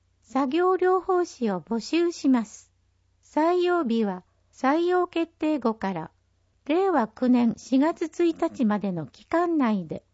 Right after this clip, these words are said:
採用予定者と調整の上、決定します。採用予定人数、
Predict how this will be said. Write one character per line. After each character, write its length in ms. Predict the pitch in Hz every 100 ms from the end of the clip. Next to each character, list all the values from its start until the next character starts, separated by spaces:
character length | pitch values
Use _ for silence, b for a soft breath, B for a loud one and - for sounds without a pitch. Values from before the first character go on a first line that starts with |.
| _ -
採 320 | - 339 370
用 240 | 370 359
予 180 | 339 349
定 260 | 349 339 339
者 180 | 220
と 180 | - 175
調 320 | - 269 320
整 300 | 370 349 320
の 200 | 294 269
上、 320 | 240 226 208 - _ _ -
決 200 | 247 247
定 260 | 311 330
し 180 | 320 247
ま 160 | 226 202
す。 260 | - - _ _ _ _
採 360 | - - 330 370
用 200 | 370 359
予 180 | 349 359
定 260 | 349 339
人 320 | 320 320 277 214
数、 360 | 202 190 165